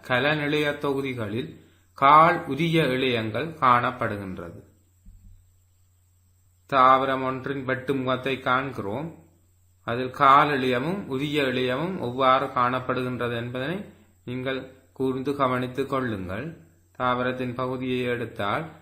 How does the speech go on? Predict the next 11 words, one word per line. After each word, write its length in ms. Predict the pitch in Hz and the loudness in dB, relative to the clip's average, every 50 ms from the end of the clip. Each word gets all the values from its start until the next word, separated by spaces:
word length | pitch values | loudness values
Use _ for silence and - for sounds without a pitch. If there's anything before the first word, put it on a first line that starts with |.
| _ _ _ _ _ _ _ _ _ - | _ _ _ _ _ _ _ _ _ -4
வெளிப்புறமாக 880 | 120 123 131 135 135 - 131 131 131 131 131 131 131 127 135 139 131 131 | -2 0 0 0 -2 0 0 0 2 2 4 4 4 4 2 0 -2 -2
காணப்படுவது 840 | - 139 131 127 131 131 123 123 135 131 131 127 135 131 135 156 151 | 0 0 2 2 2 0 -2 -2 -2 -2 -2 -2 -2 -2 -2 -2 -4
மேற்றோல், 760 | 135 127 131 135 131 123 - - - 104 98 92 104 120 147 170 - - - - _ _ _ _ _ _ _ | -2 -2 0 0 0 -2 -4 -8 -8 -6 -6 -4 -4 -6 -8 -8 -12 -16 -20 -20 _ _ _ _ _ _ _
அதனை 440 | _ - 123 131 135 139 143 135 131 | _ -4 -2 -2 0 -2 -2 -2 -2
அடுத்து 440 | 127 127 127 139 139 - - 170 175 190 190 - - - - | -2 -2 -2 -4 -8 -8 -8 -6 -6 -6 -6 -8 -14 -12 -8
மேற்பட்டை, 760 | 131 131 139 135 120 - - 123 104 - - - 95 90 101 127 156 165 - - - - _ _ _ _ _ _ _ _ _ _ _ _ _ _ _ _ _ _ _ _ _ | -4 -2 -2 -2 -2 -2 -2 -2 -2 -2 -4 -8 -6 -6 -6 -6 -8 -10 -12 -14 -20 -20 _ _ _ _ _ _ _ _ _ _ _ _ _ _ _ _ _ _ _ _ _
அதற்கு 420 | - 117 123 131 135 131 - - 139 | -6 -4 -2 -2 -2 -4 -6 -6 -6
உட்புறமாக 840 | 131 127 - - - 143 135 135 131 131 131 127 131 - 165 165 | -6 -6 -8 -6 -4 0 0 0 2 2 2 0 0 0 -2 -2
மைய 380 | 151 135 123 127 135 139 143 143 | 0 2 0 0 2 0 0 0
விளையம் 360 | 139 139 131 131 131 131 127 | 0 0 -2 -2 -2 -4 -2
காணப்படுகின்றது. 1200 | 131 127 127 127 131 131 127 - 131 127 123 110 98 92 95 92 90 98 104 123 151 160 - - | 0 2 2 2 2 0 -2 -2 -2 -2 -2 -4 -6 -8 -10 -14 -14 -12 -10 -10 -10 -12 -14 -18